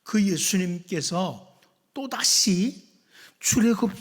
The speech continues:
그 사건을 연상하도록 하는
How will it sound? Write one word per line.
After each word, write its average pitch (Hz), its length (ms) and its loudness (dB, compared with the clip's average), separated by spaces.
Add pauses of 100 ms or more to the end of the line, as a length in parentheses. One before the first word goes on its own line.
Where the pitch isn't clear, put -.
(520)
그 233 500 6
사건을 185 1160 2 (920)
연상하도록 175 880 2
하는 151 440 0